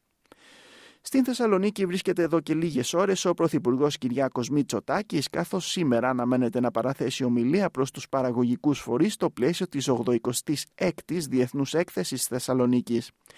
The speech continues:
Ο κύριος Μητσοτάκης αναμένεται να κάνει απολογισμό του κυβερνητικού του έργου, να παρουσια-, να παρουσιάσει το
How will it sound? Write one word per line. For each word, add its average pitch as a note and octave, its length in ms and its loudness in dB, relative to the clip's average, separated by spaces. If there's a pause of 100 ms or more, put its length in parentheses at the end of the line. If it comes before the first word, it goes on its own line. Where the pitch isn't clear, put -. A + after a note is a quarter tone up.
(360)
Ο - 100 -8
κύριος D#3 280 2
Μητσοτάκης D3 680 -2
αναμένεται B2+ 500 0
να B2+ 120 0
κάνει B2 260 0
απολογισμό C3 600 0
του - 120 -20
κυβερνητικού A#2 640 -4
του A2 120 0
έργου, D#3+ 320 2 (300)
να E3+ 140 -4
παρουσια-, F#3+ 540 -2
να D3+ 160 -2
παρουσιάσει D3+ 640 0
το B2 180 2